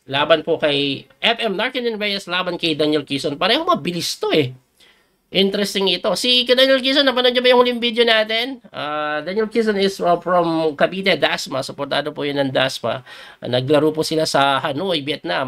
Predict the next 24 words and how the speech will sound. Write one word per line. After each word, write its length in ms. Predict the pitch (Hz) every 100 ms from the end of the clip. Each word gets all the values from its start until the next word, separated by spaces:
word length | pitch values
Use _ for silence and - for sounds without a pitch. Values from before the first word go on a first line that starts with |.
| 151
At 160 | 165
nakuha 400 | 165 156 165 175
niya 160 | 160 165
po 80 | 160
yung 160 | 156
kanyang 320 | 143 143 147 131
final 480 | 143 151 147 139
Grandmaster 640 | 127 135 123 117 120 - 110
norm. 320 | 110 107 110
So, 320 | - 120 117 117
rating 320 | 143 139 143
na 80 | 143
lang 160 | 139 139
po 80 |
ang 80 | 135
kailangan 320 | 135 131 127 127
niyan. 140 | 127 123 - - -
Anyway, 320 | 135 151 151
shoutout 320 | 143 147 151
po 160 | 151 156
sa 320 | - 135 135
lahat 480 | 131 135 - 170 - 156
ng 320 | 156 151 147
nanonood. 800 | 147 143 151 185 165 165 214